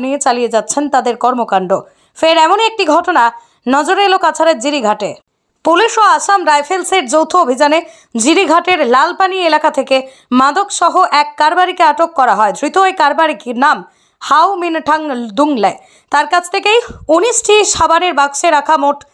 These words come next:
চারশো কুড়ি দশমিক পাঁচ সাত গ্রাম হেরোইন বাজেয়াপ্ত করে যৌথ বাহিনী। বর্তমানে ধৃত মাদক কারবারিকে পুলিশ নিজেদের হেফাজতে নিয়ে জোর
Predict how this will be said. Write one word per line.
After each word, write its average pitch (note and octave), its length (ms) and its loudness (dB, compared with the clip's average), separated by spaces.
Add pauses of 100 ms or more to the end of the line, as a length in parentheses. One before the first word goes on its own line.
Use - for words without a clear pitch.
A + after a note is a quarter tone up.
(200)
চারশো D4+ 440 0
কুড়ি E4+ 240 -2
দশমিক D#4+ 380 0 (100)
পাঁচ D4 280 2
সাত C#4+ 200 0
গ্রাম C4 220 2 (380)
হেরোইন F4+ 340 2
বাজেয়াপ্ত D4 400 -2 (100)
করে C4+ 200 2
যৌথ A#3+ 220 -4
বাহিনী। G#3 340 -2 (420)
বর্তমানে D#4+ 520 0
ধৃত D#4+ 240 -2 (120)
মাদক E4+ 300 0
কারবারিকে C4 460 0 (380)
পুলিশ F4+ 300 2 (380)
নিজেদের E4 440 2
হেফাজতে D#4+ 480 0
নিয়ে D4 260 0
জোর D4+ 140 4